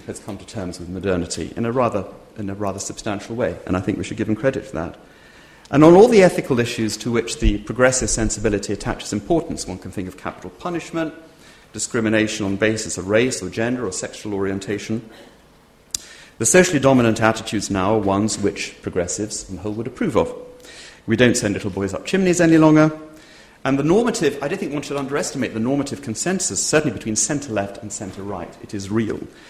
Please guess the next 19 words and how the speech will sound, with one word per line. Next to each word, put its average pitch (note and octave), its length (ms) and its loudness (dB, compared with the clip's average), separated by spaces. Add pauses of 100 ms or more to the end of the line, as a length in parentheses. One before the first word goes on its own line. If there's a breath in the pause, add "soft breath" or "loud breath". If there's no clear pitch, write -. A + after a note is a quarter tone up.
(400 loud breath)
And B2+ 120 8
it's B2 140 2
well C3+ 220 10
de-, A2+ 240 6
demonstrated G#2 720 4
in G2 80 2
regular F#2 340 2
surveys F2+ 400 -2
of F2 100 -8
social - 360 -4
attitudes. - 680 -10 (680 loud breath)
I C#3+ 60 -4
think - 180 -4
one G#3+ 140 2
would F3 120 -4
have F#3+ 120 -6
to - 80 -12
be D#3 40 -6
very G#3 540 -4